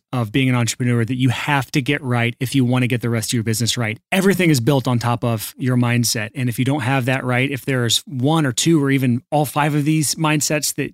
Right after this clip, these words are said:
are poisoning the rest of your business, you will continue to struggle day in, day out. And even if you have a successful business, it's only a matter of time before it blows up due to self-sabotage or you doing something wrong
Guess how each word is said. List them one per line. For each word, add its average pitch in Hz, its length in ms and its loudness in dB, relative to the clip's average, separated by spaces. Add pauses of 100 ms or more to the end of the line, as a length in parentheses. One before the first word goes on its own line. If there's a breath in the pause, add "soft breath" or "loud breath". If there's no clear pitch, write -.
(120)
are 120 380 0 (220)
poisoning 160 460 2
the 147 80 2
rest 143 220 0
of 139 100 0
your 139 120 2
business, 139 480 -2 (440)
you 151 140 2
will 185 160 4
continue 160 420 2
to 147 80 4
struggle 131 540 0 (180)
day 147 320 2
in, 143 220 0 (160)
day 135 260 2
out. 123 200 0
And 131 140 2
even 165 140 4
if 208 120 0
you 208 60 4
have 196 80 0
a 175 40 -4
successful 165 440 0
business, 135 540 2 (380)
it's - 140 0
only 170 220 2
a - 20 4
matter 151 180 2
of 127 60 -2
time 135 240 0
before 131 260 -2
it 123 40 -2
blows 123 280 0
up 117 240 -4
due 135 100 0
to 117 80 0
self-sabotage 131 1040 0
or 120 280 -2
you 131 380 6
doing 127 280 2
something 113 600 0 (100)
wrong 110 440 -2